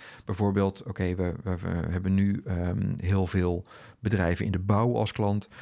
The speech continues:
maar we willen ook eigenlijk bouwmarkten als klant hebben of zo. Maar dat hebben we nu helemaal niet, maar dat willen we wel graag. Nou, dan ga ik daar eens aan werken. Dan ga ik eens kijken of ik een marketingactiviteit kan doen om bouwmarkten te bereiken.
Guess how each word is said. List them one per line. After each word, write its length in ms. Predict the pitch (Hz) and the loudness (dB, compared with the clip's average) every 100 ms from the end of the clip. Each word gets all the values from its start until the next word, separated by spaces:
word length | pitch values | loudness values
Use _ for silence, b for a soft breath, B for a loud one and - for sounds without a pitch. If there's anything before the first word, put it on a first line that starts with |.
| B | B
maar 140 | - 95 | 0 2
we 60 | |
willen 220 | 95 98 - | 4 2 0
ook 140 | - | -2
eigenlijk 460 | - 95 92 90 95 | -2 -2 -2 -2 2
bouwmarkten 800 | 95 98 98 101 104 - 78 76 | 2 4 4 4 0 -2 -4 -4
als 140 | - | -4
klant 240 | - - | -4 -2
hebben 220 | - - - | -4 -4 -6
of 100 | - | -6
zo. 80 | - | -8
Maar 100 | - | -6
dat 80 | 95 | 0
hebben 200 | 117 120 | 0 2
we 60 | 113 | 2
nu 60 | |
helemaal 240 | 110 117 147 | 4 2 0
niet, 100 | 143 | 0
maar 100 | 104 | 0
dat 80 | |
willen 200 | 107 120 | 2 2
we 80 | 110 | 0
wel 180 | 90 - | -2 -4
graag. 320 | - - - B B B | -6 -8 -8 B B B
Nou, 120 | - - | -12 -4
dan 80 | |
ga 80 | 95 | -2
ik 80 | 95 | 2
daar 200 | 113 127 | 2 2
eens 120 | 123 | 0
aan 160 | 87 107 | 0 2
werken. 240 | 98 82 | 2 0
Dan 120 | - | -2
ga 80 | 101 | -2
ik 60 | 87 | -2
eens 100 | - | 0
kijken 320 | 120 131 127 | 0 2 0
of 80 | 110 | -4
ik 80 | 95 | -4
een 180 | 92 B B B | -6 B B B
marketingactiviteit 960 | - 117 123 123 - 123 110 117 120 113 | -2 0 2 0 0 -2 -2 0 0 2
kan 180 | 113 110 | 0 0
doen 200 | 117 113 | 0 0
om 180 | - 98 | 0 2
bouwmarkten 520 | 101 104 107 98 101 | 2 2 0 -2 -4
te 100 | 95 | -4
bereiken. 500 | 101 110 139 143 | 0 2 2 0